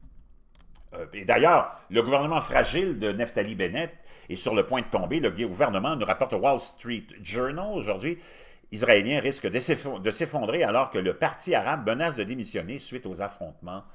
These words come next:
à Jérusalem. Et le France vingt-quatre nous rapporte que des militants de Gaza préparent des tunnels alors que le prochain conflit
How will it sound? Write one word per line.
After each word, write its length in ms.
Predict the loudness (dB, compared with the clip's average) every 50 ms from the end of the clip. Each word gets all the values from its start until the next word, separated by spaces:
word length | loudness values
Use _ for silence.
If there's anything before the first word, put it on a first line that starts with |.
| -20 -20 -20 -20 -20 -10 -4
à 240 | -2 -2 -2 -2 -6 -12 -16 -18 -18 -16
Jérusalem. 920 | -12 -8 -6 -6 -6 -4 -6 -6 -4 -4 -4 -2 0 0 -2 -2 -4 -10 -14 -18 -20 -20 -20 -20 -20 -20 -20 -20 -20 -20 -20 -20 -20 -20 -20 -20 -20 -20 -20 _ -20 -20 -20 -20 -20 -20 -20 -20 -18 -16 -16 -16 -16 -16 -10 -4 0
Et 320 | 0 0 0 -2 -6 -12 -18 -20 -20 -20 -20 -20 -20 -20 -20 -20 -20 -20 -20 -20 -20 -20 -20 -20 -20 -20 -20 -20 -20 -18 -16 -16 -16 -16 -16 -18 -16
le 140 | -16 -16 -16 -16 -18 -20 -20 -20 -20 -20
France 320 | -10 -4 -2 -2 0 0 0
vingt-quatre 420 | -2 -2 -2 0 0 -2 0 -2
nous 80 | -4 -4
rapporte 320 | -2 -2 0 0 -2 -2
que 80 | -4 -6
des 200 | -6 -6 -8 -6
militants 360 | -6 -6 -6 -6 -4 -4 -4
de 80 | -2 0
Gaza 300 | 0 0 2 0 -4 -4
préparent 380 | -4 -6 -4 -2 -2 -2 -2
des 120 | -4 -8 -8
tunnels 480 | -8 -10 -8 -6 -6 -6 -6 -6 -6
alors 280 | -6 -2 0 0 0 0
que 80 | 0
le 160 | -2 -2 -2 -2
prochain 420 | 2 0 2 2 0 -6 -6 -6
conflit 540 | -4 -4 -4 -4 -6 -8 -12 -12 -12 -12